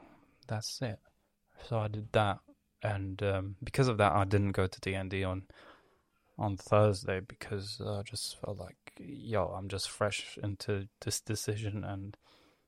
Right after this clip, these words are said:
the, the, the, the f-, firmness of my decision to do this is not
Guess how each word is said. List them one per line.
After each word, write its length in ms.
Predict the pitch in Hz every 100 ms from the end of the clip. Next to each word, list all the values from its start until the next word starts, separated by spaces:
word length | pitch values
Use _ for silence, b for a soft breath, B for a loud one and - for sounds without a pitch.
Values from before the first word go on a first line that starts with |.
| b - 110 101 - 107 101 -
the, 200 | 107 92
the, 460 | 98 104 101 85 90
the, 520 | 104 98 95 92 85
the 160 | 95 98
f-, 320 | 92 - - - 101
firmness 720 | - 120 110 113 110 107 -
of 140 | 104
my 180 | 110 104
decision 800 | 101 101 - 104 104 101 101 - b b b b b b b _ _ -
to 140 | 117
do 320 | 101 110 104
this 320 | 101 104 - -
is 200 | 101 101
not 500 | 98 98 98 98